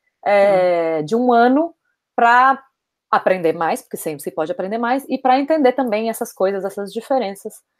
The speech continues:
Speaker 1: E aí eu comecei a trabalhar aqui, de maneira autônoma.
Speaker 2: E o que que te interessou, assim, tão nova? Porque, pô, foi em dois mil e quinze, já faz quatro anos, tem vinte e sete agora, você tinha vinte e três.
Speaker 1: Isso.
Speaker 2: Se interessou por esse lado de parto humanizado e querer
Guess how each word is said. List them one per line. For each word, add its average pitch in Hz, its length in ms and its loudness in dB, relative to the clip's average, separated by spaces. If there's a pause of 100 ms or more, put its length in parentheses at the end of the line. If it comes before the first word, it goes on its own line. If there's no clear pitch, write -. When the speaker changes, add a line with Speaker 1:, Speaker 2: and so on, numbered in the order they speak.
(200)
Speaker 1:
E 202 60 2
aí 196 80 8
eu 202 60 4
comecei 214 200 -2
a - 40 0
trabalhar 185 300 2
aqui, 156 360 -8 (340)
de 185 80 -12
maneira 180 280 0
autônoma. 147 520 -4 (240)
Speaker 2:
E 311 120 2
o 349 80 -2
que - 100 -10
que - 160 -12
te - 120 0
interessou, 285 1000 2
assim, 247 280 -2
tão 339 220 6
nova? 277 920 2
Porque, 233 380 -2
pô, 254 220 2
foi 240 220 -2
em 233 40 -4
dois 233 160 -2
mil 285 140 2
e 285 60 -6
quinze, 233 320 0
já 208 100 -6
faz 233 160 -8
quatro 277 260 -2
anos, 247 140 0
tem 247 160 -2
vinte 254 140 -4
e - 20 -16
sete 277 200 -4
agora, 294 200 0
você 269 80 -8
tinha 254 120 -2
vinte 285 160 4
e 294 80 -6
três. 220 600 0
Speaker 1:
Isso. - 500 -6 (160)
Speaker 2:
Se - 140 0
interessou 285 420 2
por 302 140 -2
esse 294 180 -2
lado 269 220 -4
de 254 80 -8
parto 254 580 -4
humanizado 226 1000 0
e 226 80 -12
querer 233 920 4